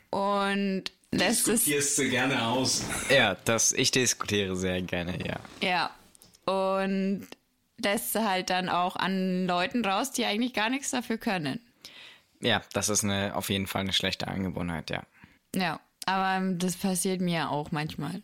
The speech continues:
Speaker 1: also von daher
Speaker 3: Ja, ich glaub, das gehört einfach irgendwie zu unserem Familientemperament so ein bisschen dazu.
Speaker 1: Mm,
Speaker 3: Ja.
Speaker 1: und da Raffaele ja Teil der Familie ist, <laughs> bei ihm
Speaker 3: Macht
Speaker 1: passt
Speaker 3: Sinn.
Speaker 1: das auch oft genug.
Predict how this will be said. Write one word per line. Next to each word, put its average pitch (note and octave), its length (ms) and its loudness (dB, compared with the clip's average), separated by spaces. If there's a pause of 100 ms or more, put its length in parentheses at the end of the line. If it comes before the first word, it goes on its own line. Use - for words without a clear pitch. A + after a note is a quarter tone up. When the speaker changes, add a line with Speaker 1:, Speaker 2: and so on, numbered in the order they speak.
Speaker 1:
also D#3+ 460 -4 (100)
von E3+ 160 -2
daher F3 320 2
Speaker 3:
Ja, A2+ 220 4
ich A2+ 160 -2
glaub, G#2+ 240 -2
das - 420 -2 (220)
gehört G#2 240 2
einfach G2 260 -2
irgendwie G2+ 380 -2
zu - 200 0
unserem F#2+ 920 0
Familientemperament F#2 1120 -2
so F2+ 80 -6
ein F#2 80 -4
bisschen F2 260 -4
dazu. - 280 -2
Speaker 1:
Mm, G#3 520 0
Speaker 3:
Ja. G3 240 0
Speaker 1:
und G3 220 -2
da F#3+ 220 0
Raffaele F#3 600 0
ja F3 320 0 (300)
Teil G3 560 0
der F#3+ 300 0
Familie G#3 520 2
ist, F#3 240 0 (320)
<laughs> - 320 -20
bei F#3+ 120 0
ihm - 40 4
Speaker 3:
Macht F#3 200 6
Speaker 1:
passt F3 160 4
Speaker 3:
Sinn. G3 80 2
Speaker 1:
das F3+ 160 2
auch C3+ 280 0
oft - 300 -2
genug. E3+ 420 0